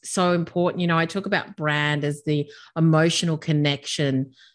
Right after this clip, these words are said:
that you put out into the world that helps people to,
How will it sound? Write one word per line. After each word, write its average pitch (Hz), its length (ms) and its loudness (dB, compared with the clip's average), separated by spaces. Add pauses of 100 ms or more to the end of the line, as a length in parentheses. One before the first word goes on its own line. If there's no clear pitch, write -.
(120)
that 151 400 -2
you 160 120 -2
put 156 200 -4
out 139 260 -2
into 147 260 -8
the 147 120 -4
world 139 520 0 (100)
that 139 140 0
helps - 360 -8
people 151 380 0
to, 139 500 0